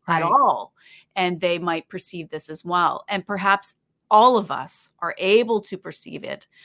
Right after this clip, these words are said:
Speaker 1: Uh, it's just a matter of those of us who have cleared some things away, perhaps,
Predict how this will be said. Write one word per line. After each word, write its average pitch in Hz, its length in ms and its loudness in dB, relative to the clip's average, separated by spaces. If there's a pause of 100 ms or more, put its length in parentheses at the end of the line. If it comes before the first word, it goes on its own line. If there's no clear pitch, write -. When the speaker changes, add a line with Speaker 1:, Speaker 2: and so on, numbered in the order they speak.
(440)
Speaker 1:
Uh, 170 240 2
it's - 300 -6
just 190 280 0
a 208 60 -2
matter 180 360 0
of 165 240 -4 (220)
those 185 280 0
of 175 100 -6
us 185 160 0
who - 80 -8
have 175 180 -4
cleared 196 360 -4
some 180 180 -8
things 180 320 -6
away, 175 300 -4
perhaps, 160 760 -6